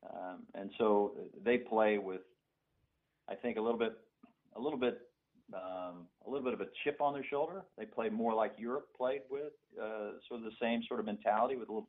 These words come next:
chip on their shoulder. Uh, the, the U S team is quite a bit different than they used to be. They're incredibly close-knit bunch of guys.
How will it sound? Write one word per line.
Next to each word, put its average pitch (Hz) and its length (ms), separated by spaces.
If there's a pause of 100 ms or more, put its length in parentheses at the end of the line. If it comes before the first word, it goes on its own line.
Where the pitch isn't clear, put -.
(100)
chip 123 160
on 113 140
their 117 180
shoulder. 120 240 (720)
Uh, - 120 (520)
the, 107 160 (220)
the 110 100
U 131 240
S 123 60 (100)
team 131 160
is 104 80 (640)
quite 170 220
a - 20
bit 110 180
different 117 300
than 101 80
they 98 80
used 120 300
to - 60
be. 92 100
They're 98 180
incredibly 98 680 (640)
close-knit 117 800
bunch 110 220
of 95 80
guys. 131 360